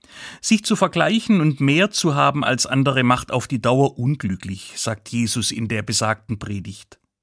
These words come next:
Wörtlich, "Denn wo dein Schatz ist, da ist auch dein Herz."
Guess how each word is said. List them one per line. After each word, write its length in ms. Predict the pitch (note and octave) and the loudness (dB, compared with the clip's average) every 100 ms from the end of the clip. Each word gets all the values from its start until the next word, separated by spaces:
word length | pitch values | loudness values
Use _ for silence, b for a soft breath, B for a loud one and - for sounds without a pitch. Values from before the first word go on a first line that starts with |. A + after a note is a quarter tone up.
| _ | _
Wörtlich, 600 | A2 A#2+ D3+ E3+ C#3+ - b b b b b - | -2 0 0 0 -2 -6 b b b b b -2
"Denn 380 | E3 F3+ F3 - - | 2 4 2 -4 -2
wo 180 | D3 D3+ | 0 2
dein 260 | C#3 C3 | 2 2
Schatz 400 | - C#3+ C#3+ - | 0 0 0 -4
ist, 480 | - D#3+ - - - _ _ - | -4 -4 -4 -8 -20 _ _ -2
da 140 | A#2 | 0
ist 260 | C3 - A2+ | 0 -2 -2
auch 140 | A2 | -2
dein 180 | A2+ G#2 | -2 -4
Herz." 540 | G#2 G#2 G#2 - - | -4 -6 -6 -10 -10